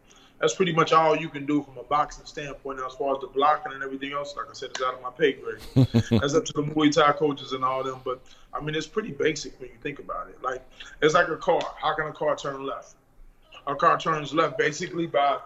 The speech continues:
Speaker 1: getting to the light, turning left on the steering wheel. It's pretty basic. The car has to be grounded.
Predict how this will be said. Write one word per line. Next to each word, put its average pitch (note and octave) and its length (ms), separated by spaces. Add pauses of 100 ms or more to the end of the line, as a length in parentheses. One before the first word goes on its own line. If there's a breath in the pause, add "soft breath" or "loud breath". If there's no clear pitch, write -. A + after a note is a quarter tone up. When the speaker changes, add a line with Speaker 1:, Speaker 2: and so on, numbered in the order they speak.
(180)
Speaker 1:
getting G3+ 360
to A#3 100
the A3 100
light, D#3 300 (1300 loud breath)
turning A3 340
left A3+ 220
on G3+ 100
the G3 80
steering D#3 400
wheel. C#3 280
It's C#3 100
pretty G3+ 280
basic. D#3+ 280
The C3+ 80
car D3 220
has E3 220
to E3 80
be E3 120
grounded. C#3+ 480